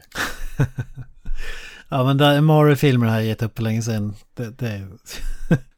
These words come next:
Speaker 2: Jag ha-, jag hade förhoppningen där. Det, det är väl kanske det som gör att jag är så jävla besviken på det. Just därför att det kändes som att de började så jävla bra och sen bara släppte de bollen och sparkade iväg den och ingen kan hitta den igen.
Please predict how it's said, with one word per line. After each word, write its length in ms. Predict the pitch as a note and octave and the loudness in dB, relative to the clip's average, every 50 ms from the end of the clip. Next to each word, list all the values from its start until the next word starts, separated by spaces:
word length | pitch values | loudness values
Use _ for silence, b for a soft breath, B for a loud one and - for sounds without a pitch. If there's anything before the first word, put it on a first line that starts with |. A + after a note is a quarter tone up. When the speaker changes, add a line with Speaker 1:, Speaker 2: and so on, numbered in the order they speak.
| _ _ _ _ | _ _ _ _
Speaker 2:
Jag 120 | - C3+ C3+ | -6 -4 -2
ha-, 80 | E3+ | -2
jag 80 | F3+ D#3 | 2 2
hade 220 | E3+ F3 E3 E3 | 2 2 2 0
förhoppningen 640 | - E3+ C#3 - D3+ D3 D3 - A2+ G#2+ G2+ G2 G2+ | -2 -2 -2 0 0 -2 -2 -2 -14 -12 -10 -10 -6
där. 220 | G2+ G#2+ G#2+ A2+ B2+ | -4 -2 0 0 2
Det, 160 | C3+ D3 E3+ | 2 0 0
det 100 | D#3+ E3+ | 2 0
är 40 | E3 | 2
väl 100 | D#3+ D3 | 2 2
kanske 220 | D#3 C#3+ C3+ C#3+ | 0 -2 -2 -2
det 340 | C#3 C3+ D3+ D3 C3+ B2+ B2+ | -2 0 2 2 2 0 -2
som 140 | - A#2+ A#2 | -6 -10 -10
gör 200 | A#2+ A#2+ A2+ G#2+ G#2 | -8 -6 -6 -4 -6
att 120 | G#2 - | -4 -4
jag 120 | A#2+ A2+ | -2 -2
är 40 | A2 | -2
så 100 | G#2+ A#2 | -2 -4
jävla 400 | A#2 A2 A2 G#2+ A2+ A2 G#2+ - - B B B B B B B B B | -4 -4 -4 -4 -4 -4 -6 -6 -8 B B B B B B B B B
besviken 760 | C#3+ B2+ C#3+ C3+ - - C3 C#3 D3 C3+ C3 C3+ A#2 A2+ A2 | -12 -8 -8 -8 -8 -8 -10 -10 -10 -12 -12 -12 -12 -12 -12
på 360 | - - C3+ C#3 C3+ A#2 G2 | -12 -8 -6 -6 -6 -6 -8
det. 140 | F2+ F2+ F2 | -8 -12 -14
Just 260 | F#2 F#2+ G2 - - | -12 -12 -14 -12 -8
därför 240 | - A2 G#2 - A#2 | -6 -6 -6 -6 -8
att 80 | G#2+ - | -10 -10
det 80 | C3 | -10
kändes 460 | C3 - - C#3+ C3 B2 B2+ C#3+ B2 | -12 -10 -8 -8 -8 -8 -8 -10 -8
som 80 | - B2+ | -8 -10
att 100 | B2+ B2+ | -10 -8
de 200 | C3+ C3 C#3+ C3+ | -8 -8 -6 -4
började 440 | B2 E3 D#3 C#3 B2 C#3 C3+ B2+ - | -2 -2 0 0 0 -2 -4 -6 -6
så 120 | - C3+ B2 | -6 -10 -10
jävla 460 | A2 B2 B2 A2+ G#2+ G#2 A2 A2+ G#2+ | -8 -8 -6 -6 -6 -8 -8 -8 -8
bra 240 | G#2 A2 A2 G#2+ G#2+ | -6 -6 -6 -4 -6
och 60 | G#2 | -6
sen 240 | - A#2+ G#2+ G2+ G2+ | -6 -6 -8 -8 -6
bara 420 | A2 G#2+ G#2 G#2 G2+ G2+ G2+ G2+ | -8 -6 -6 -6 -6 -6 -8 -10
släppte 500 | - - - - C3 A2+ - - - B2+ | -12 -14 -14 -10 -8 -8 -8 -8 -10 -12
de 180 | A2 G#2 G#2+ G2 | -10 -10 -10 -8
bollen 400 | F#2+ A2 A2+ G2+ F#2 F2 F2 F2+ | -8 -6 -6 -6 -8 -12 -14 -14
och 100 | F#2 F#2 | -16 -16
sparkade 540 | - - _ - G#2 G2+ G2 F#2+ - G#2 G2+ | -16 -18 _ -10 -10 -10 -8 -8 -8 -8 -8
iväg 380 | F#2+ G#2 G2+ G#2 G2+ G2 F#2 | -6 -6 -6 -6 -6 -8 -10
den 120 | F#2 F#2 F#2 | -14 -16 -16
och 80 | F#2 | -14
ingen 280 | F#2+ F#2 F#2 G2 F#2 F#2 | -16 -14 -16 -16 -16 -16
kan 120 | - G2+ | -18 -18
hitta 260 | F#2 F#2+ - _ - G2 | -18 -18 -18 _ -12 -12
den 120 | F2 E2+ | -12 -12
igen. 200 | E2+ E2 E2 F2+ | -14 -16 -18 -20